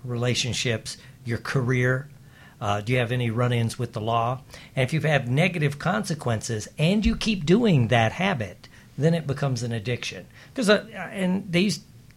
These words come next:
a lot of thought was if somebody gets a D U I and, you know, they make 'em go to A A and they want 'em to go to treatment, are they an alcoholic? Maybe, maybe not. But if they get a D U I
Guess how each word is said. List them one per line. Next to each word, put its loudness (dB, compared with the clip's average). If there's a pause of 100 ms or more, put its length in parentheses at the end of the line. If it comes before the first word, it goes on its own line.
(140)
a -8
lot 2
of -6
thought 0
was -4
if -4
somebody 2
gets -4
a -2
D -4
U -2
I -4 (520)
and, 2
you 2
know, 4
they 2
make 0
'em -2
go 2
to 0
A -4 (420)
A 4
and 0
they -4
want -4
'em -8
to -10
go -10
to -12
treatment, -2 (420)
are 4
they 4
an 4
alcoholic? -2 (280)
Maybe, 0
maybe -4
not. -2 (440)
But 4 (420)
if 2
they 6
get 0
a 2
D 0
U 4
I 2